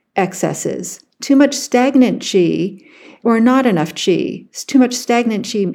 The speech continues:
is chi bound up and not, you know, not available to the system. And then deficient chi is also obviously chi not available to the system. In this case,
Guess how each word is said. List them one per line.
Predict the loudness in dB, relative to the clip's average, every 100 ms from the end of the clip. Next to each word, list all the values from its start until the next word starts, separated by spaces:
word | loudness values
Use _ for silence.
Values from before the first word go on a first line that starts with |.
| -2
is | 0 0
chi | -6 -4 0 0 0
bound | 0 0 0 0 -2
up | -2 -4 -6 -14 -4
and | 0 2
not, | 0 -2 -2
you | 0
know, | 0
not | 0 0
available | 2 2 2 2 0 -2
to | -2
the | -4
system. | -2 -4 -2 -4 -4 -8 -16 -20 -20 -20 -12 0
And | 4 6
then | 4 4
deficient | 2 0 -2 -4 -2
chi | 2 4 2 2
is | 0 0 -6 -14 -20 _ _ _ -10 -4
also | -4 -4 -4
obviously | -4 -2 -4 -4 -4 -4 -8 -12 -8
chi | -2 0
not | 2 0
available | -2 -2 -2 -4
to | -6 -8
the | -8
system. | -10 -10 -8 -10 -10 -14 _ _ -20 -20 -20 _
In | 2 4
this | 4 2
case, | 2 2 0 -10